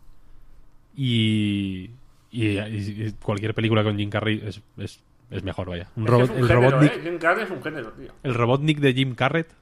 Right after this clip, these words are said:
Speaker 1: de, de Jim, de Jim Carrey. Ya no sé ni, hab-, de, <laughs> ni hablar. Puede ser como el, en plan el, yo qué sé, el Hamlet de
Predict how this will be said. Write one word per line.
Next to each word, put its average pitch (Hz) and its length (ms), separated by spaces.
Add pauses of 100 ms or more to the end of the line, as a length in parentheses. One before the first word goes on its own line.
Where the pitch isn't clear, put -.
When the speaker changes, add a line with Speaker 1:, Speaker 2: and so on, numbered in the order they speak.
(140)
Speaker 1:
de, 113 300
de 110 180
Jim, 110 340
de 104 140
Jim 117 160
Carrey. 113 280 (180)
Ya 110 100
no 113 100
sé 117 120
ni, 113 160
hab-, 104 360
de, 107 300 (140)
<laughs> - 160
ni 107 80
hablar. 107 300 (880)
Puede 135 160
ser 151 180
como 131 280
el, 101 600
en 101 120
plan 117 240
el, 98 840 (1080)
yo 110 120
qué 113 60
sé, 98 140
el 98 140 (100)
Hamlet 143 540 (120)
de 104 840